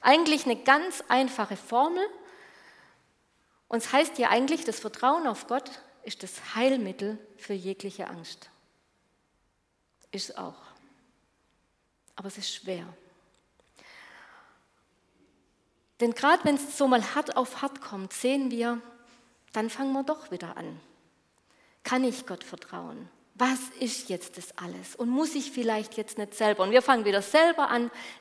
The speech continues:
irgendwas zu tun, uns Sorgen zu machen, uns da reinzugeben. An happy Sonnentagen, da ist alles leicht, alles easy. Aber wenn dann wirklich mal was über unser Leben hereinbricht, dann sehen wir schon, was, was trägt mich jetzt gerade noch?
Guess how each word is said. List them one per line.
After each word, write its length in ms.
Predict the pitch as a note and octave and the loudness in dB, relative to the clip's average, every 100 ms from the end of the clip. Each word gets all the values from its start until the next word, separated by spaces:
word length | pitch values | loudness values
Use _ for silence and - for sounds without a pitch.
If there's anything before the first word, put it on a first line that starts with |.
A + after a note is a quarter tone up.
| - | 2
irgendwas 600 | D4 E4 D4 B3 A#3 - | 4 4 4 2 2 -6
zu 100 | A3+ | -8
tun, 480 | - - D#4+ D#4+ D4+ | -4 0 2 2 2
uns 300 | A#3 A3+ - | -2 -2 2
Sorgen 360 | D4 C#4+ C#4 | 4 4 2
zu 140 | C4 B3+ | -4 -2
machen, 300 | A#3+ A#3 A#3+ | -2 -2 -4
uns 260 | A3+ A3 | -4 -4
da 140 | G#3 F#3 | -4 0
reinzugeben. 840 | A3+ C#4 C#4 C4+ - A#3+ A#3+ A3+ A3 - - - - - - - - - - - | 2 2 0 -4 -2 -2 -2 -4 -8 -16 -20 -20 -20 -20 -20 -20 -20 -20 -20 0
An 180 | A#3+ | 0
happy 320 | A3+ C#4 D#4 D4 | 4 4 4 4
Sonnentagen, 680 | C#4 C#4+ D#4+ - G3+ F#3 | 4 4 4 0 -2 -2
da 80 | G3 | -2
ist 140 | A3 - | 2 4
alles 300 | D#4+ D#4+ B3 | 4 4 4
leicht, 500 | A3 E3 - - B3+ | 4 2 -2 2 6
alles 360 | C4 B3+ - | 8 6 2
easy. 400 | A3+ G#3+ E3+ D#3 E3+ - _ _ _ | -6 -6 -8 -10 -14 -20 _ _ _
Aber 240 | G#3 G#3+ | -4 -2
wenn 160 | G#3+ A3 | -2 -4
dann 220 | G#3 G3+ | -4 -2
wirklich 380 | C4 C#4 C4+ A3 | -2 -2 -6 -6
mal 140 | G#3 | -8
was 180 | G3 G#3+ | -8 -10
über 180 | G3 G3+ | -10 -10
unser 240 | G3+ G#3 | -10 -8
Leben 360 | F#3+ A#3+ C4 B3 | -4 -4 -4 -6
hereinbricht, 720 | A3 G3 A3 A3 G#3 G#3 - - - - | -6 -6 -6 -6 -8 -10 -16 -20 -20 -10
dann 180 | G#3 A3+ | -6 -4
sehen 500 | A3+ - B3+ C#4+ D4 | -6 -2 0 0 0
wir 180 | C#4 C#4 | -2 -4
schon, 420 | - C#4+ G#3+ F#3+ | -4 -4 -4 -6
was, 300 | A#3 - - | -8 -8 -10
was 200 | C4+ - | -10 -10
trägt 360 | - D4+ D4+ - | -10 -10 -10 -12
mich 160 | F#3+ | -10
jetzt 200 | F3+ - | -12 -16
gerade 340 | - E3+ F3 | -12 -12 -12
noch? 120 | F3 | -16